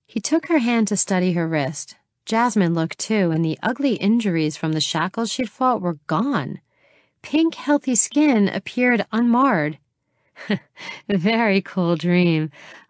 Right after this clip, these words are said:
I wonder if I can fly." His gaze held hers. "No, that's one thing you can't do.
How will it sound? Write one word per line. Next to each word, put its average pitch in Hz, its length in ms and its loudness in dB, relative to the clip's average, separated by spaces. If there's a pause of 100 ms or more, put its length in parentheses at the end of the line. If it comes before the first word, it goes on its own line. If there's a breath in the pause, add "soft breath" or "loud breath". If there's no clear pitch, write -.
(120 loud breath)
I 339 80 2
wonder 392 240 4
if 370 180 2
I 254 80 0
can 190 200 0
fly." 185 840 -2 (640)
His 214 220 -2
gaze 247 380 2
held 196 280 2
hers. 170 500 0 (440)
"No, 165 760 0 (280)
that's 185 400 -2
one 175 180 2
thing 165 200 0
you 151 140 -2
can't 226 420 -6
do. - 380 -8